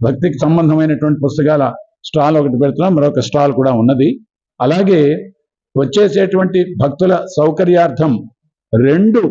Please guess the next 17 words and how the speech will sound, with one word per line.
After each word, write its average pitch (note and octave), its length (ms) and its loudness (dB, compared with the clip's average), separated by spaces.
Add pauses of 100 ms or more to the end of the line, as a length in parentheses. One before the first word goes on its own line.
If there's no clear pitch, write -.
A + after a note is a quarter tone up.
(160)
ఫస్ట్ D3+ 320 -2
ఎయిడ్ G3 280 2
కేంద్రాలను D#3+ 500 0
కూడా D#3 140 0
మేము C#3 240 0 (140)
ఏర్పాటు C#3 380 -2
చేస్తున్నాము. C3 520 0 (560)
ఈ D3 120 2 (160)
ఏర్పాట్లన్నీ G3 800 0 (100)
కూడా E3 200 2 (340)
మేము C3 220 0 (600)
ముమ్మరంగా F#3 540 2
జరుగుతున్నాయి. F3+ 640 0 (560)
ప్రభుత్వ F#3 600 0
జూనియర్ F#3 540 0
కళాశాల F3 520 0 (160)
గ్రౌండ్ G3+ 340 0